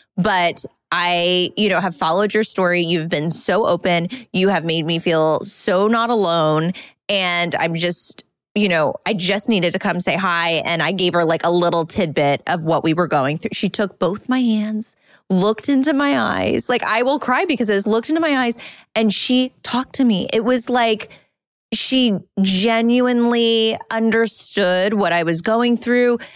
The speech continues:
had so much compassion, was able to say the right things to give me hope to, I just looked at her and she was hope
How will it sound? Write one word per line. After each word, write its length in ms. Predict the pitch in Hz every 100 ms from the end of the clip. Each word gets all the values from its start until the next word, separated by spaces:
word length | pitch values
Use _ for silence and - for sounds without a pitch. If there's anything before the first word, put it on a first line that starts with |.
| _
had 340 | - 190 226 196
so 140 | 233
much 220 | 220 -
compassion, 880 | - 185 190 233 240 240 254 233 220 - - _ -
was 320 | 226 220 202
able 360 | 202 214 226 226
to 180 | 226 226
say 400 | - 220 196 214
the 140 | 196
right 260 | 165 170 -
things 640 | - - 220 220 226 220 -
to 100 | 202
give 220 | 208 196
me 200 | 185 175
hope 560 | 185 226 240 254 240 -
to, 280 | - 302 285 - - _ _
I 100 | -
just 180 | 302 320
looked 200 | 277 381
at 80 | 339
her 100 | 240
and 160 | 196 214
she 140 | 233
was 160 | 214 190
hope 380 | - 226 214